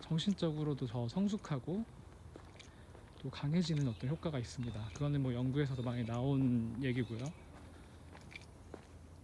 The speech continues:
근데 사실 우리나라는,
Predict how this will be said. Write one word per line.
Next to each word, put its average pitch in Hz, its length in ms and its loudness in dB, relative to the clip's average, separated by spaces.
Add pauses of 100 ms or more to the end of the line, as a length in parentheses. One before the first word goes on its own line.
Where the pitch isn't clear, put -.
(1800)
근데 151 160 2
사실 165 300 2
우리나라는, 156 840 4